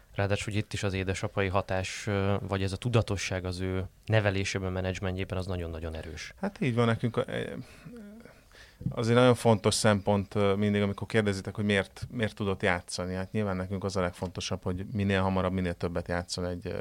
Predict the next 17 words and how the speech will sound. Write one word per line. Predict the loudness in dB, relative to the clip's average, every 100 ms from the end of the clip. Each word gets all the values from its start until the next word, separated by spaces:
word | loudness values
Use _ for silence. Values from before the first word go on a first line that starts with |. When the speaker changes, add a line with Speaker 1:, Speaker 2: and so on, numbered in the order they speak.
| -6
Speaker 2:
játékos. | -4 -4 -2 -4 0 -2 -4 -14 -18 -18 -20 -20 -14
Ö, | -4 0 0 -2 -8 _ _
ehhez | 0 4 4
én | 6
azt | 4 6
gondolom, | 4
hogy | 4
nagyon | 4 2
fontos | 0 0 -2 -2
tudni, | -2 0 0
hogy | 2
milyen | 2 2 0
szintet | -2 -2 -2 -4
képvisel | -4 -4 -4 -2 -2 -2
a, | -4 -6
a | -8
játékos, | -8 -6 -6 -8 -6 -4 -4